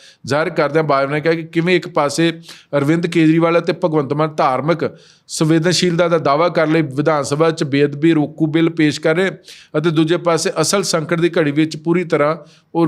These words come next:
ਗੈਰ ਹਾਜ਼ਰ। ਔਰ ਇੱਕੋ ਇੱਕ ਦੁਨੀਆ 'ਤੇ, ਅਹ, ਸ਼੍ਰੀ ਹਰਿਮੰਦਰ ਸਾਹਿਬ ਅਜਿਹਾ ਪਵਿੱਤਰ ਧਾਰਮਿਕ ਸਥਾਨ ਹੈ, ਜਿੱਥੇ ਰੋਜ਼ਾਨਾ ਸਵਾ ਲੱਖ ਜਿਹੜੇ ਸ਼ਰਧਾਲੂ ਆ ਕੇ ਮੱਥਾ ਟੇਕਦੇ ਨੇ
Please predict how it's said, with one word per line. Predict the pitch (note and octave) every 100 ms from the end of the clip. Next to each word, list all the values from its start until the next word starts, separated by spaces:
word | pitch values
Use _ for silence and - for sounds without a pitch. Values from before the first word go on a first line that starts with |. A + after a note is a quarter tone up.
| C#3
ਗੈਰ | C#3+ C#3+
ਹਾਜ਼ਰ। | D3 C3 A#2+ - - - -
ਔਰ | G#3 G#3+ -
ਇੱਕੋ | F#3+ F#3 A#3+
ਇੱਕ | A3+ A3+
ਦੁਨੀਆ | E3+ E3+ F3 F#3
'ਤੇ, | F#3 F#3 F3
ਅਹ, | F3 F3 E3+ - - _ - D3 D3+ D3+ D3
ਸ਼੍ਰੀ | D3 - E3
ਹਰਿਮੰਦਰ | D#3+ D#3 D3 D3
ਸਾਹਿਬ | C3+ D#3 -
ਅਜਿਹਾ | C#3+ D3 D#3
ਪਵਿੱਤਰ | D#3 C#3 C#3 C#3 D3+
ਧਾਰਮਿਕ | C#3+ C#3 A2+ C3 B2
ਸਥਾਨ | - C#3+
ਹੈ, | D#3+ - - _ _
ਜਿੱਥੇ | C3+ D3+ F3+
ਰੋਜ਼ਾਨਾ | E3 C#3+ B2 B2+ C#3+ D3+
ਸਵਾ | - - C3+ D#3+
ਲੱਖ | C#3+ B2+ B2+ - A#2 - _ _ _ _ -
ਜਿਹੜੇ | C3+ C#3+
ਸ਼ਰਧਾਲੂ | - D3 C3+ B2 B2
ਆ | A#2+
ਕੇ | A2+
ਮੱਥਾ | A#2 A2 A#2
ਟੇਕਦੇ | A2+ A2+ G#2+ A#2
ਨੇ | -